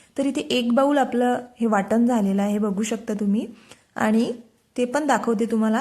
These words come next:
असं जाडसर मी ठेवलेलं आहे, जास्त बारीक मी केलेलं नाहीये. तर आता उर्वरित साहित्य पण बघून घेऊया.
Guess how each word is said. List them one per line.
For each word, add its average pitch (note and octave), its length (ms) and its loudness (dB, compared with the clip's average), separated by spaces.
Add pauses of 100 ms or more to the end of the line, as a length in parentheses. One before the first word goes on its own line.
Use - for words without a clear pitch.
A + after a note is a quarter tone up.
(120)
असं B3 220 -4
जाडसर G#3+ 500 2
मी A#3+ 140 4
ठेवलेलं G3+ 460 0
आहे, G#3 260 0 (1700)
जास्त A#3 300 -2
बारीक A3+ 380 2
मी A#3 100 4
केलेलं G3+ 400 2
नाहीये. G3+ 340 2 (1500)
तर G#3+ 100 0
आता G#3+ 280 -2 (600)
उर्वरित G#3+ 340 0
साहित्य G3 500 -2
पण C4+ 180 0
बघून A3+ 300 2
घेऊया. B3 300 2